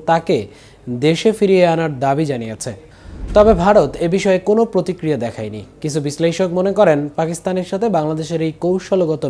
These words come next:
মেলবন্ধন ভারতের আধিপত্যের বিরুদ্ধে একটি কৌশল হতে পারে। সম্প্রতি বাংলাদেশের অন্তর্বর্তীকালীন সরকারের প্রধান উপদেষ্টা ডক্টর মোহাম্মদ ইউনূস পাকিস্তানের প্রধানমন্ত্রী শেহবাজ শরীফের সাথে বেশ কয়েকবার সাক্ষাৎ করেছেন। সামরিক ক্ষেত্রেও দুই দেশের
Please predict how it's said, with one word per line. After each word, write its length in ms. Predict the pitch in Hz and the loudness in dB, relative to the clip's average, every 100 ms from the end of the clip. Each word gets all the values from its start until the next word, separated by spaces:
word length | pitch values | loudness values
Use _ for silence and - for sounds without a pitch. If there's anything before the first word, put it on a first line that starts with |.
| 131 | -2
মেলবন্ধন 560 | 143 147 170 175 196 220 - - - - - | 0 0 0 4 4 2 -4 -18 -20 -8 2
ভারতের 340 | 151 156 165 151 | 2 4 4 4
আধিপত্যের 520 | 156 175 196 - 147 | 2 0 -4 -2 -4
বিরুদ্ধে 380 | 127 139 143 139 | -2 -4 -4 -4
একটি 200 | 170 - 143 - | -6 -6 -6 -4
কৌশল 320 | 160 151 151 | -4 -2 -6
হতে 180 | 120 110 | -6 -6
পারে। 220 | 110 107 98 - - - | -8 -8 -12 -20 -20 -10
সম্প্রতি 360 | - 160 170 175 175 | -2 0 2 2 4
বাংলাদেশের 420 | 180 180 180 185 175 | 4 2 0 -2 2
অন্তর্বর্তীকালীন 720 | 180 180 196 185 180 165 160 160 160 | 0 0 0 -2 -2 -2 0 -2 -4
সরকারের 380 | 147 160 156 147 | -6 -2 -2 -2
প্রধান 260 | 160 156 175 | -4 -2 -2
উপদেষ্টা 400 | 151 143 143 - 190 156 | -2 -4 -4 -2 -2 -2
ডক্টর 220 | 143 147 | -4 -4
মোহাম্মদ 280 | 147 147 135 139 | -2 -2 -2 0
ইউনূস 320 | 180 165 117 - - - - - - | 2 2 0 -8 -20 -20 -20 -8 2
পাকিস্তানের 640 | 165 170 196 208 208 208 | 4 4 0 0 0 0
প্রধানমন্ত্রী 480 | 190 180 180 180 170 160 | 0 0 -2 -2 -6 -8
শেহবাজ 340 | 175 165 165 156 | -6 -4 -4 -4
শরীফের 340 | 160 151 151 135 | -6 -4 -6 -8
সাথে 200 | 151 156 185 | -6 -4 -4
বেশ 220 | 139 131 - | -4 -6 -6
কয়েকবার 340 | 139 131 127 - | -4 -4 -4 -4
সাক্ষাৎ 340 | - 147 - - | -6 -8 -10 -12
করেছেন। 340 | 104 98 - 104 - - - - - - | -14 -14 -12 -12 -14 -20 -20 -20 -20 -4
সামরিক 340 | 147 151 156 | 0 0 0
ক্ষেত্রেও 340 | 170 170 180 196 170 | -2 0 2 2 2
দুই 100 | 175 | 0
দেশের 260 | 170 175 | -2 -6